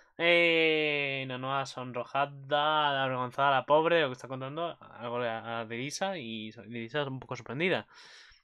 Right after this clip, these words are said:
Que, a ver, repito, a términos, eh, normales, tanto Irisa como, como Nonoa han vivido casi lo mismo. Claro, una cosa es que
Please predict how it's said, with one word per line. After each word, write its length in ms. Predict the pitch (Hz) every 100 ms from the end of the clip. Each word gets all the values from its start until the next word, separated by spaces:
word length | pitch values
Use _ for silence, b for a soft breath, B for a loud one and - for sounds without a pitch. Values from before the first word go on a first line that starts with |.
| _
Que, 60 | 170
a 200 | 165 147
ver, 240 | 196 160 113 123 131 143
repito, 540 | 156 147 151 170 160 117
a 160 | 120 -
términos, 760 | 139 143 160 170 185 214 - 101
eh, 580 | 139 147 139 135 127 120
normales, 960 | 123 127 120 127 131 131 143 196 233 - _ _ _ _ _ _
tanto 280 | - 143 135
Irisa 480 | 131 123 123 - 185
como, 800 | 151 135 131 131 127 123 117 110 - _ _ _ _ _ -
como 240 | - 143 131
Nonoa 400 | 127 131 143 156
han 160 | 147 135
vivido 280 | 135 151 180
casi 220 | 180 143
lo 120 | 123
mismo. 340 | 143 156 113 107
Claro, 300 | 143 113 92
una 240 | 117 123
cosa 240 | - 123
es 80 | 131
que 680 | - 120 113 110 104 104 104